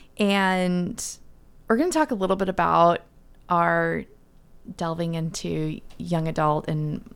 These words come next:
you know, Y A fiction. I, this is totally outside the genre of books that I normally read, with the exception that it's a th-, thriller murder mystery, which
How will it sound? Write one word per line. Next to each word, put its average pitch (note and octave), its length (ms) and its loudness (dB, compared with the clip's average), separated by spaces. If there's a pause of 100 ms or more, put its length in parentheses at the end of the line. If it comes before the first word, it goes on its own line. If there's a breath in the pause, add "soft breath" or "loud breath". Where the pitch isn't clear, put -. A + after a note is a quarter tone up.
(120)
you E3 120 0
know, D#3 100 -2
Y D#3 320 0
A D3+ 540 -2 (320)
fiction. G#3+ 560 -2 (260)
I, G3 840 0
this G3+ 140 4
is F#3+ 260 4
totally G#3+ 380 6
outside F3+ 420 2
the F3 80 0
genre E3+ 460 2
of E3 120 -4
books D#3+ 240 -2
that F#3 120 -4
I D#3+ 300 -2 (100)
normally A3 500 6
read, C#4 460 0 (200)
with G3+ 200 2
the G#3 100 0
exception F3+ 480 -2
that E3+ 140 -4
it's E3 160 -8
a D#3+ 160 -2
th-, - 200 -20 (640)
thriller D#3+ 640 0
murder D3+ 380 0
mystery, F3+ 520 -2
which - 520 -4